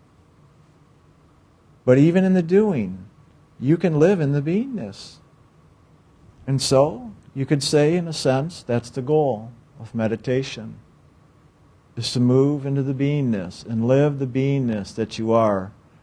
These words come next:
no matter what the manifestation or expression is. But do understand, it's as you give more time, more focus, more attention to the beingness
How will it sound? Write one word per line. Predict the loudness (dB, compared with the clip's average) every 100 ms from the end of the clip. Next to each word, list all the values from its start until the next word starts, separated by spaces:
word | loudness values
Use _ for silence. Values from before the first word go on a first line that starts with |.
| _
no | -2
matter | 2 6 6 6 2
what | 2 4 2 -2
the |
manifestation | -2 -2 -4 -8 -6 0 0 0 -4 -4
or | -2 -4
expression | -6 -4 -2 -2 -6 -8 -10 -12
is. | -8 -6 -6 -8 -18 -20 -20 -20 _ _ _ _ _ _ _ _ _ _ _ _ _ _ _ _ _ _ _ _ _ _ _ _ _ _ _ -4
But | -2
do | 2 4
understand, | 4 0 -4 -6 -6 -10 -16 -18 _ _ _ _
it's | -8 -2
as | 4 6 4 2 -4
you |
give | 0 4 4 0
more | -2 2 4 2 0 -6 -20 _
time, | -2 0 0 -2 -6 -14 -14
more | -6 -6
focus, | -2 2 2 0 -10 -10 -6
more | -2
attention | -2 -2 -2 -2 -4 -8 -8
to | -8
the | -6
beingness | 0 0 2 0 -4 -8 -16